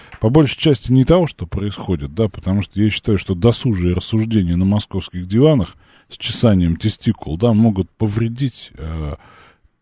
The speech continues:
тому, что там происходит, поставить под, э, угрозу жизни и здоровья наших ребят, которые там совершают подвиги.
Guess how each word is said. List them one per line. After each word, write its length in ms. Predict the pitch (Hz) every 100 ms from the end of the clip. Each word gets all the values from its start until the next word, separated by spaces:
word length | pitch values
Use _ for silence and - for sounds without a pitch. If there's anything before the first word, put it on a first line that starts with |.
| -
тому, 280 | 131 151 139
что 140 | 110
там 220 | 90 107
происходит, 580 | 92 120 - 160 98 80
поставить 600 | 98 95 - 135 101 -
под, 320 | 98 98 87
э, 40 | 95
угрозу 680 | 92 92 90 104 127 95
жизни 440 | 87 107 98 85 82
и 40 |
здоровья 420 | 85 87 107 95
наших 340 | 82 82 - -
ребят, 300 | 110 127 92
которые 360 | - 73 78 76
там 200 | 85 82
совершают 520 | - 87 - 82 -
подвиги. 480 | 101 80 73 -